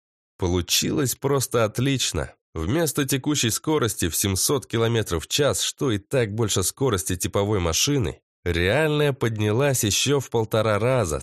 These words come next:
то есть до тысячи. При подъёме на большую высоту самолёт заметно терял скорости. Математические формулы легко объясняли это явление.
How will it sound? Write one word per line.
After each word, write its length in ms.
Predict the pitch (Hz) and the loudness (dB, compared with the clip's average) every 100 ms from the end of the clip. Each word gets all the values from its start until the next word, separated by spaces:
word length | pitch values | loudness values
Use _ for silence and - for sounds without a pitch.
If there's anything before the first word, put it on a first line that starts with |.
| _ | _
то 160 | 139 131 | 0 2
есть 240 | 120 104 | 0 0
до 160 | 98 95 | 0 0
тысячи. 760 | - 131 113 - 82 - 67 - _ _ _ _ _ _ | 0 -2 0 0 -2 -4 -6 -12 _ _ _ _ _ _
При 160 | - 101 | -2 -2
подъёме 580 | 98 123 120 165 175 151 | 0 0 2 0 0 2
на 120 | 131 | 2
большую 420 | 120 110 - 147 | 2 2 2 2
высоту 520 | 104 92 92 - 160 | 2 2 0 0 0
самолёт 480 | 127 98 98 120 135 | 0 2 2 2 0
заметно 540 | 90 98 117 147 127 110 | 2 0 2 0 -2 -2
терял 300 | 117 113 101 | 0 0 0
скорости. 680 | - 147 120 80 - 67 - - | 0 0 2 0 -4 -8 -12 -8
Математические 1040 | 78 - 90 92 - 156 143 135 - 131 | -6 -4 -2 -2 -2 -4 -2 -2 0 -2
формулы 540 | - 143 135 131 131 | 0 0 0 2 2
легко 420 | 131 120 - 131 143 | 0 0 -2 0 0
объясняли 720 | 110 92 - 107 120 113 98 | 0 -2 -2 0 0 2 2
это 260 | 101 - | 0 0
явление. 720 | 85 82 90 104 87 67 - | 0 2 2 2 0 -2 -10